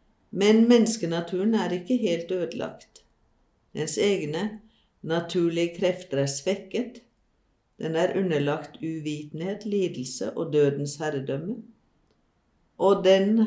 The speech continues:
har hang til å synde. Denne hangen til det onde kalles den onde lyst. Concupiscentia. Dåpen, som formidler Kristi nådes liv,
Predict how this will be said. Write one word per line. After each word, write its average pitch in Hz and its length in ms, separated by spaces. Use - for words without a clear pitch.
har 196 240
hang 165 380
til 160 120
å 165 80
synde. 160 540
Denne 185 320
hangen 156 480
til - 160
det - 160
onde 147 540
kalles 143 500
den 147 240
onde 143 360
lyst. 131 520
Concupiscentia. 160 2750
Dåpen, 175 840
som 185 360
formidler 180 560
Kristi 156 500
nådes 143 540
liv, 160 320